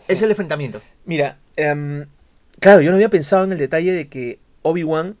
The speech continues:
Speaker 1: después de que le saca la madre a
Speaker 2: A Darth Vader.
Speaker 1: a Anakin, lo deja tirado y él piensa que se murió.
Speaker 2: Sí, eso,
Speaker 1: ¿Sí?
Speaker 2: eso es lo que te saca de
Speaker 1: Entonces,
Speaker 2: cuadro.
Speaker 1: claro, yo he visto toda la demás película y sé que sigue vivo y sé
Speaker 2: Sí.
Speaker 1: todas las consecuencias de eso,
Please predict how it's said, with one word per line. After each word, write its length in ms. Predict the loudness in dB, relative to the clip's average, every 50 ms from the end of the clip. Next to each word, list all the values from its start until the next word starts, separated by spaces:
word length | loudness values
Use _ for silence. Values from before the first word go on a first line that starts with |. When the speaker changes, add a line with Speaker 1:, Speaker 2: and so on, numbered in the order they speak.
| _ _ _ _ _ _ _ _ -10
Speaker 1:
después 380 | -8 -8 -6 2 2 2 2
de 100 | 2 -4
que 120 | -8 -8 -8
le 300 | -8 -8 -8 -8 -10 -8
saca 220 | -10 -8 -8 -6
la 140 | -6 -6 -6
madre 520 | -8 -6 -6 -4 -4 -6 -6 -8 -10 -12 _ _ _ _ _ _ _ -16 -12
a 340 | -12 -10 -10 -10 -12 -14 -14 _ _ _ _ -8
Speaker 2:
A 60 | -6
Darth 140 | -4 -4 -4
Vader. 260 | -6 -8 -10 -12 -18 _ _ -12
Speaker 1:
a 300 | -10 -10 -10 -8 -8 -6 -6
Anakin, 440 | -4 -4 -6 -8 -10 -12 -14 -14 -16 _ _ _ _ _ -10
lo 100 | -8 -6
deja 160 | -4 -4 -4
tirado 560 | -4 -4 -6 -6 -4 -4 -4 -4 -6 -6 -12 _ _
y 200 | -8 -4 -2 -2
él 100 | -2 -4
piensa 320 | -4 -8 -10 -10 -8 -10 -10
que 80 | -12
se 100 | -10 -12
murió. 280 | -12 -6 0 0 0 0 2
Speaker 2:
Sí, 340 | 2 2 2 2 2 -2 -6 _ -12 -8
eso, 160 | -6 -6 -4
Speaker 1:
¿Sí? 80 | -2 -2
Speaker 2:
eso 120 | 0 0
es 40 | 0
lo 40 | 0
que 80 | 0 -2
te 60 | -4
saca 120 | -2 -2
de 40 | 0
Speaker 1:
Entonces, 240 | 2 4 4 6 8
Speaker 2:
cuadro. 260 | 8 8 8 8 4
Speaker 1:
claro, 60 | 2 0 6
yo 100 | 8 10
he 100 | 10 10 10
visto 180 | 8 6 6 6
toda 100 | 10 10
la 60 | 10
demás 140 | 10 10 8
película 240 | 6 4 4 2
y 40 | 2
sé 80 | 2 2
que 80 | 0
sigue 180 | 2 6 8 8
vivo 340 | 8 8 8 8 8 8 6
y 60 | 6
sé 140 | 4 2 4
Speaker 2:
Sí. 60 | 8
Speaker 1:
todas 120 | 10 10
las 100 | 10 8
consecuencias 520 | 6 4 0 0 2 4 4 6 6 6 8
de 80 | 6
eso, 220 | 6 4 2 -8